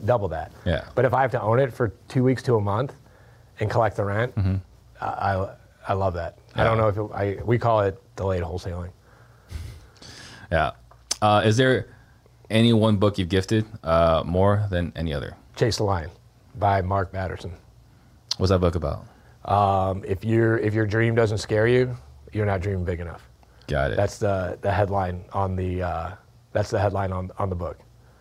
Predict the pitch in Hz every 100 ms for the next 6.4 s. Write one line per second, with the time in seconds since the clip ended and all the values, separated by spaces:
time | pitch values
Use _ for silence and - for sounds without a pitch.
0 | - 76 73 69 - - - - - 85
1 | 87 85 82 78 85 - - - _ _
2 | _ _ _ _ - _ _ _ _ _
3 | _ _ _ _ - 90 92 101 107 90
4 | 85 82 87 87 85 82 92 82 71 78
5 | 78 - 80 - 82 78 - 73 - 80
6 | 92 87 85